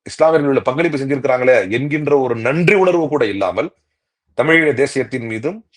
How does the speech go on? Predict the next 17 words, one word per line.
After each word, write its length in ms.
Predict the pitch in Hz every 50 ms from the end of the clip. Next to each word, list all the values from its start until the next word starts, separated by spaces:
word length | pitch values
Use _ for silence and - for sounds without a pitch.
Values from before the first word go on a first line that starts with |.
| _ _
அந்த 360 | - - 117 135 127 131 127
ஒரு 360 | 123 120 117 113 110 107 104 113
ஈழ 260 | 139 170 175 147 -
கொள்கையின் 360 | - 135 135 135 135 131 120
மீதும் 280 | 117 113 117 151 175 156
பங்களிப்பு 440 | - 127 147 165 180 175 160 156 147
கண்டிருக்கக்கூடிய 540 | 151 147 139 139 131 131 131 131 127 120
இஸ்லாமியர்களை 680 | 110 107 - 143 139 135 127 123 110 110 127 151 143 -
கொத்து 300 | - 135 - - 196 165
கொத்தாக 540 | - 175 - _ 165 160 156 147 151 - - _ _ _
கொன்ற 560 | - - 185 208 226 247 254 - 254 233 208
ஒருவனை 360 | 185 170 165 156 151 147 180
இவ்வளவு 240 | 170 143 160 170 165
பெரிய 200 | 156 156 143 123
படத்தை 340 | - - 135 156 135 - 135
போட்டு 200 | 127 139 131 110
நின்றுகிட்டு, 720 | 107 120 135 139 143 135 120 101 87 95 95 104 120 127